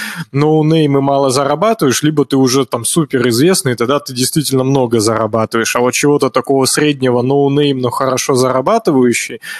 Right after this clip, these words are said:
довольно, ну, сложная история. Когда как в программировании, да, ты там пару лет опыта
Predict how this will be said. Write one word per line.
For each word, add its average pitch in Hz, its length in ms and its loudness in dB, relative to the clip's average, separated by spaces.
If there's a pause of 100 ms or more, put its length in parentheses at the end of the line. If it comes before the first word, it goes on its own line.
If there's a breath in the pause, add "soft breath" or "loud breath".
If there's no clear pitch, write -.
(240 loud breath)
довольно, 135 640 0
ну, 123 180 -2
сложная 117 600 0
история. 113 400 -4
Когда 127 360 -2
как 127 220 -4
в - 60 -16
программировании, 135 920 2
да, 135 200 0
ты 131 120 -2
там 117 200 -4
пару 131 280 0
лет 131 260 2
опыта 156 500 0